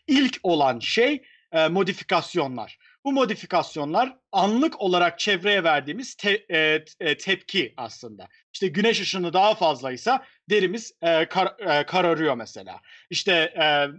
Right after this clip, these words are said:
ne bileyim, kas çalışırsak kaslanıyoruz. Bunlar hep biyoloji derslerinden hatırlarsınız. Astronotlar uzaya gittiklerinde uzuyorlar. Bir, e, e, uzunluklarının yüzde biri kadar mıydı Umut? E, yüzde biri kadar mı ne? E, uzuyorlar boylarının.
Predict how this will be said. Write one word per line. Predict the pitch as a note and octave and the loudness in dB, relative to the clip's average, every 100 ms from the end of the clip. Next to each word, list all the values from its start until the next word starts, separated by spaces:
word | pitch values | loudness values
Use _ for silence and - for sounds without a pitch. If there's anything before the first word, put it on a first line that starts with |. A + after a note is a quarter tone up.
| A3+ | -4
ne | G3 | -2
bileyim, | F3+ C#3 | -2 0
kas | A3+ A3 | 0 0
çalışırsak | - E3+ D3 D3 B2+ B3+ C4 | -2 -2 -4 -8 -2 -2 -2
kaslanıyoruz. | G3 F3+ - G3+ E3 C#3+ | -4 -4 -4 -2 -2 -2
Bunlar | G3+ G#3+ | 0 0
hep | G#3+ | 2
biyoloji | F3+ E3+ D3+ | 0 0 0
derslerinden | D3+ C3+ D#3 G3+ | -2 -2 -4 -2
hatırlarsınız. | C4 - F#3 F3+ E3 A#2+ - - - _ | -2 -2 0 2 0 -8 -18 -20 -20 _
Astronotlar | F#3 G3 A3+ A#3 A3+ A3 F3 F#3 | -2 0 0 0 2 0 0 -2
uzaya | D3+ G#3 D4 | 0 0 0
gittiklerinde | A#3+ - D#3+ E3 E3 G#3+ | -4 -10 -4 -2 0 -2
uzuyorlar. | E4 A3+ F#3+ A#3+ E3 A2 - D#3 | -4 -4 0 2 2 0 -8 -16
Bir, | - D#3 | -10 -2
e, | C#3+ C#3 D#3 - D#3+ F3 - D#3+ - E3 | 0 0 -4 -16 -16 -16 -14 -14 -6 -4
e, | C3+ C3 - _ - | -2 -4 -8 _ -4
uzunluklarının | D#3+ F3+ F#3+ G3 | 0 2 2 2
yüzde | F3+ F3+ F3+ | 2 2 2
biri | F#3+ | 0
kadar | G#3 D#3 C3 | 2 2 0
mıydı | A#2+ A#2 | -2 -10
Umut? | A#2 A2+ - _ _ D3+ | -10 -12 -20 _ _ 0
E, | C#3+ | 2
yüzde | D#3 D#3 F#3 | 2 0 0
biri | F#3 G#3+ | 0 0
kadar | G3+ F#3 E3+ | 0 2 2
mı | F#3 | 2
ne? | B3 A#3 - _ _ _ _ _ _ _ - | -2 -2 -6 _ _ _ _ _ _ _ -2
E, | E3 D#3+ D#3+ | 2 4 2
uzuyorlar | F3+ D#3 F#3+ D3 A#2+ A2 | -2 -2 0 2 0 0
boylarının. | D3+ C#3 C3+ A#2+ A#2 G#2 | 0 2 0 -2 -6 -14